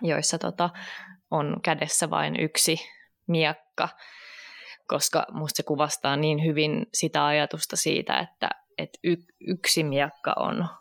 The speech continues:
on tosi tehokas ja tosi niin kuin toimiva <laughs> niin kuin ase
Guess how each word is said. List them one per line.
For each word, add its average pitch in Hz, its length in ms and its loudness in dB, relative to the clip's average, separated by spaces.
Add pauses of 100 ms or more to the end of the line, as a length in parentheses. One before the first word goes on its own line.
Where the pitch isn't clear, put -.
(140)
on 156 200 0
tosi 160 300 2
tehokas - 580 0
ja - 100 0
tosi - 580 -2 (400)
niin - 220 -4
kuin 180 320 0
toimiva 156 640 4 (240)
<laughs> 190 300 2
niin 143 140 -2
kuin 151 260 0
ase 151 340 0